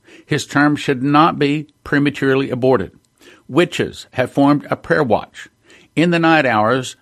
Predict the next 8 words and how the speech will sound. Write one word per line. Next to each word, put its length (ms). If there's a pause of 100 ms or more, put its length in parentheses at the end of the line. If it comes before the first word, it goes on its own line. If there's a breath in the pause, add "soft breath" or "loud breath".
(120)
to 100
do 160
sorcery 540
and 180
witchcraft 600 (120)
over 220
President 580
Trump. 320